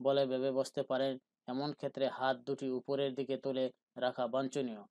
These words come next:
আর অন্যান্য স্থানের চেয়ে বিমানবন্দরে ব্যক্তির কাপড় চোপড়ে দাতব কোনো বস্তুর অস্তিত্ব খোঁজার বেশি গুরুত্ব দেওয়া হয়।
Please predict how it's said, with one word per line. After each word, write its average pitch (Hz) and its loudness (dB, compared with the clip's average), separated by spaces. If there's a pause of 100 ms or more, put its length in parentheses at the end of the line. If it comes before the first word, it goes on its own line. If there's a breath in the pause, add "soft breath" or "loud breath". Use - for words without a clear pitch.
(280)
আর 123 2
অন্যান্য 147 0
স্থানের 147 -2
চেয়ে 139 -2
বিমানবন্দরে 139 2 (500)
ব্যক্তির 135 -2 (300)
কাপড় 135 0
চোপড়ে 139 2
দাতব 127 0
কোনো 135 -2 (260)
বস্তুর 131 -2 (120)
অস্তিত্ব 135 -4
খোঁজার 135 0
বেশি 127 -4
গুরুত্ব 131 -2 (240)
দেওয়া 120 2
হয়। 101 -12